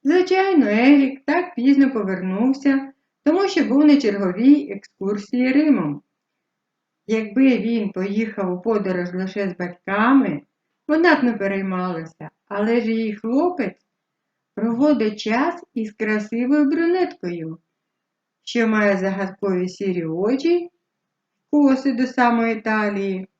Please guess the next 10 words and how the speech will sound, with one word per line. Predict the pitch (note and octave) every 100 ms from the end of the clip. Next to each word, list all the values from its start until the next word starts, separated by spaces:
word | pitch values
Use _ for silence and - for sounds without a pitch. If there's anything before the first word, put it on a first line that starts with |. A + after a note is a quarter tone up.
| _ _ _ _ _ _ _ -
Звідки | F3 F3+ G#3+ F4+ G4+ - D4+
це | - D4
нічого | D4+ B3 - C4 C#4+
не | C4+ A#3+ A#3
означає? | A#3+ B3 B3 G3+ D3 C#3+ C#3+ _ _ _ _ _ _ _ _ _ _ _ _ _ -
Та | G3 F#3
Лусія | F3+ - C4 D#4
час | C#4+ G#3+ G3 -
від | F#3 -
часу | G#3+ C4+ C#4+ G#3 G#3